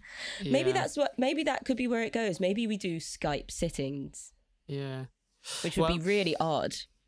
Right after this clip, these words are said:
Speaker 1: yeah.
Speaker 2: I'm
Speaker 1: I
Speaker 2: not sure it's gonna happen.
Speaker 1: Nah. So, so that was, that was, that was quite, you know, and even I, I, I still wanna do that kind of stuff. And it was quite upsetting for me to be like, "Oh man, like,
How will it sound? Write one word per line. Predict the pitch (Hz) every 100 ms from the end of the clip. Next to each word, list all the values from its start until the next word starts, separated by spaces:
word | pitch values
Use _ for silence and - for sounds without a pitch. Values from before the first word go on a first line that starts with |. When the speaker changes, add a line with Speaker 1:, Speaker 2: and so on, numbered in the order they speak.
| _ _ -
Speaker 1:
yeah. | 143 143 131 131
Speaker 2:
I'm | 180
Speaker 1:
I | 165
Speaker 2:
not | 175
sure | 190
it's | 147 -
gonna | 156
happen. | 151 147 - - - _ _ _ _ _ -
Speaker 1:
Nah. | 139 131 131 127
So, | - - 151 147 - - -
so | 170
that | 190 185
was, | 147 -
that | 170 165
was, | 147 -
that | 165 165
was | 160 - _ _ _
quite, | - 165 156 - - - - - -
you | 180
know, | 139
and | 160
even | 214 151
I, | 175 175 170
I, | 156 214
I | 170
still | - 139
wanna | 123
do | 123 127
that | -
kind | 127
of | 123
stuff. | - 127 -
And | 127
it |
was | 139
quite | - 139
upsetting | - 139 135
for | 131
me | 127
to | 131
be | 123
like, | 123
"Oh | 180 165
man, | 160 135 123 -
like, | 139